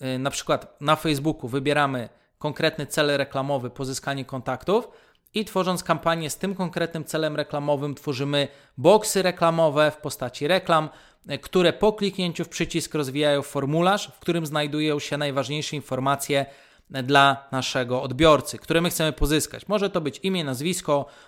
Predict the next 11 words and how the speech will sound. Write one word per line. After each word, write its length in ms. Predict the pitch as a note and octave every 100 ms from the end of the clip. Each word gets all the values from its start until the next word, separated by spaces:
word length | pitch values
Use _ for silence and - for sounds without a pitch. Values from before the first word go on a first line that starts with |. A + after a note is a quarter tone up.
| _
numer 240 | D3+ D#3 C#3
telefonu, 500 | D3+ C#3+ F#3 F3 D#3+
adres 380 | D3+ D#3 C3+ -
e-mail 260 | E3+ D#3+ D3+
czy 120 | -
inne 360 | G3+ F#3 F3 D3
ważne 300 | C#3+ C3+ C3+
pola, 300 | - C#3 C3+
które 240 | - B2+
sami 260 | - B2 B2+
sobie 320 | - A2